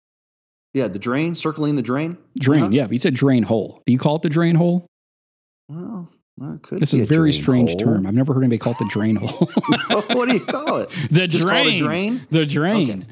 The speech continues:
Speaker 2: Yeah,
Speaker 1: Yeah.
Speaker 2: bro.
Speaker 1: All right.
Speaker 2: It was a weird, I don't know. I think sometimes
Speaker 1: Well,
Speaker 2: my
Speaker 1: definitely
Speaker 2: mind
Speaker 1: a hole in a pipe, dude. <laughs>
Speaker 2: So you just call it the hole?
Speaker 1: Definitely goes down.
Speaker 2: <laughs>
Speaker 1: There's no question about it.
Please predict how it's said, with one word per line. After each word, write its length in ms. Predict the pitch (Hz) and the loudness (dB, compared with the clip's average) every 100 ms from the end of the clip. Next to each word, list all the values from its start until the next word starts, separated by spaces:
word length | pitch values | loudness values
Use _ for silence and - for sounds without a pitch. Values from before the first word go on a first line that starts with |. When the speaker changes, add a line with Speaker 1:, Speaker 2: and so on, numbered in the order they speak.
| - - _ - | -20 -20 _ -2
Speaker 2:
Yeah, 260 | 139 196 95 | 2 2 -2
Speaker 1:
Yeah. 40 | |
Speaker 2:
bro. 220 | 180 170 - - _ _ | -6 -8 -10 -16 _ _
Speaker 1:
All 100 | - | -18
right. 120 | - - | -18 -20
Speaker 2:
It 200 | _ 131 | _ -2
was 80 | 123 | 0
a 60 | |
weird, 520 | 117 143 151 135 123 131 | 2 2 4 2 0 -2
I 80 | |
don't 140 | 120 110 | 0 0
know. 200 | 90 90 _ _ _ - _ _ _ - | -4 -8 _ _ _ -20 _ _ _ -8
I 60 | - | -2
think 220 | 139 113 | 0 0
sometimes 440 | - 110 113 113 | -2 -2 0 0
Speaker 1:
Well, 120 | 113 107 | 0 2
Speaker 2:
my 100 | 107 | 2
Speaker 1:
definitely 180 | 104 | 0
Speaker 2:
mind 80 | 101 | 0
Speaker 1:
a 20 | |
hole 100 | 196 | -2
in 60 | 165 | -4
a 60 | 127 | -6
pipe, 320 | 180 220 117 | -4 -4 -4
dude. 260 | 110 151 - _ _ _ | -6 -6 -10 _ _ _
<laughs> 840 | - - - - - _ - - 147 | -20 -20 -20 -20 -20 _ -20 -14 -2
Speaker 2:
So 100 | 160 | 2
you 160 | 143 | 4
just 100 | 151 | 2
call 140 | 165 151 | 0 -2
it 80 | 147 | 0
the 60 | |
hole? 260 | 127 151 196 | 2 2 2
Speaker 1:
Definitely 60 | 226 | 0
goes 240 | 233 220 | -2 -4
down. 300 | 220 240 165 | -6 -4 -2
Speaker 2:
<laughs> 1400 | - 453 466 480 - - - - - - - 123 196 - - - _ _ - | -2 -2 -6 -6 -4 -4 -4 -6 -4 -4 -2 -2 -2 -2 -4 -8 _ _ -14
Speaker 1:
There's 240 | - 160 | -4 -2
no 200 | 202 185 | 0 0
question 340 | 175 170 156 190 | 0 -2 -2 -6
about 340 | 214 226 143 | -6 -4 -4
it. 140 | 113 | -6